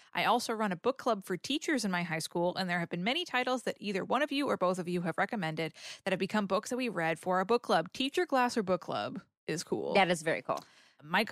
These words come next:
Speaker 1: also says, "I also enjoy Stephen King books. Will you ever do a podcast devoted to his titles? Luckily, we have a friend podcast that does nothing but that."
Speaker 2: And not only that, but I'm in a book club that is a Stephen King book club.
Speaker 1: Yeah.
Speaker 2: Um, uh, so, wow, we have multiple people who could come on this show and talk about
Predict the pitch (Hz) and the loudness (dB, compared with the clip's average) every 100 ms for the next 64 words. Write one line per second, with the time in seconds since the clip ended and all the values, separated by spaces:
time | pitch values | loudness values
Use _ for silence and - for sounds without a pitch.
0 | - 214 190 233 202 175 - 214 220 233 | 2 2 2 -2 2 0 2 0 2 0
1 | 202 185 190 180 175 247 277 - 214 185 | 0 -2 -2 -4 0 2 2 2 -4 0
2 | 208 233 233 233 - 208 196 202 202 180 | 0 0 2 0 2 -2 0 -2 0 0
3 | 180 170 180 - 208 240 254 254 - - | -2 0 -4 2 2 4 2 0 -10 -8
4 | - 320 320 294 269 269 220 214 - 285 | 2 2 4 4 4 6 6 4 6 6
5 | 403 - 247 220 240 233 269 262 220 240 | 6 6 8 8 8 6 6 4 6 6
6 | 240 226 226 269 330 294 392 - 294 165 | 4 4 6 6 6 8 8 8 8 8
7 | 135 220 302 359 269 226 _ 240 277 269 | 4 2 6 6 4 2 _ 4 6 6
8 | 320 233 220 262 240 190 359 - 185 170 | 6 4 4 4 2 2 0 4 6 6
9 | 160 - 202 208 190 214 - 208 208 196 | 6 4 4 6 4 2 0 -4 -4 -6
10 | 208 185 254 - 185 151 131 135 202 180 | -8 -4 -4 -4 0 2 2 -2 0 2
11 | 196 196 190 180 175 165 - 185 208 196 | 6 8 10 10 6 2 2 0 4 8
12 | 220 208 170 175 233 214 196 202 247 240 | 10 10 8 6 6 4 6 4 4 2
13 | 247 240 - 226 214 202 190 185 202 180 | 4 4 4 0 4 4 4 2 2 4
14 | 180 175 170 - 202 185 151 127 170 175 | 2 0 -6 0 6 6 6 4 0 4
15 | 185 190 170 151 | 4 6 6 8